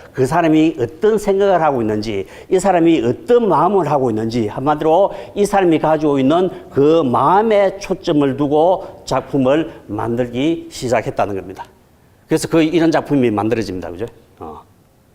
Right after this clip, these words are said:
거의 이 작품들 다 한번 보십시오. 그 사람이 나타나 있는 본 모습보다는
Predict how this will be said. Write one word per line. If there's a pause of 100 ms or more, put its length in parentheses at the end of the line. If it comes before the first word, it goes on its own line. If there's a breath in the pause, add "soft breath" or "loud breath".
(300)
거의
이
작품들
다
한번
보십시오. (920)
그
사람이
나타나
있는
본
모습보다는